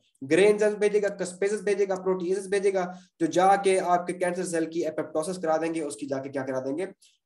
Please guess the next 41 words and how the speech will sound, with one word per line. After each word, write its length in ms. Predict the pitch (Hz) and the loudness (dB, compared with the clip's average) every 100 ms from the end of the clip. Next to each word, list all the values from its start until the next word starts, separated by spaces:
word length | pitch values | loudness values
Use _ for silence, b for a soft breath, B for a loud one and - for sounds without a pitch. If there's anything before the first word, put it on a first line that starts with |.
| _ | _
डेथ 380 | 131 143 156 - | -4 0 0 0
करा 200 | 131 120 | -4 -4
देंगे। 260 | 107 101 - _ b b _ _ _ 139 | -8 -14 -18 _ b b _ _ _ -12
तो 180 | 120 139 | -10 -4
मेरे 180 | 170 196 | 0 2
ख्याल 240 | 202 190 | 4 2
में 320 | 190 175 - | 0 -4 -8
समझ 240 | 151 175 175 | -6 -2 2
आ 140 | 185 | 2
गया, 220 | 190 196 175 147 | 2 2 0 -4
आसान 340 | 143 165 180 202 | -6 0 2 2
सा 100 | 190 | 0
था। 300 | 175 147 - _ _ _ | -4 -6 -10 _ _ _
अगर 180 | 156 160 | -6 -6
still 240 | - 175 175 | 0 0 0
समझ 240 | 180 175 | 0 0
नहीं 220 | 170 185 | 2 4
आया 160 | 180 170 | 4 2
तो 380 | 170 160 139 - 151 | 0 -2 -2 -6 -4
आप 180 | 156 | -2
लोग 320 | 156 151 - - | 0 0 -2 -6
में 100 | 147 | -4
से 120 | 147 | -2
किसी 540 | 131 - _ _ - 185 | -6 -12 _ _ -2 0
को 60 | |
समझ 140 | 175 170 | 2 2
नहीं 160 | 175 | 2
आया 0 | |
तो 100 | 175 | 2
बताएं, 280 | 151 156 175 | 0 0 2
मैं 100 | 170 | 2
repeat 280 | 147 165 156 | 0 -2 0
कर 80 | 127 | -2
देता 180 | 107 107 | -4 -10
हूँ 100 | 101 | -12
इसको। 300 | - 104 - _ b b _ - | -14 -16 -18 _ b b _ -8
Repeat 320 | 135 170 185 | 0 0 2
करने 160 | 208 220 | 2 2
की 100 | 220 | 2
जरूरत 240 | 214 226 | 2 0
है? 300 | 240 247 | -2 -6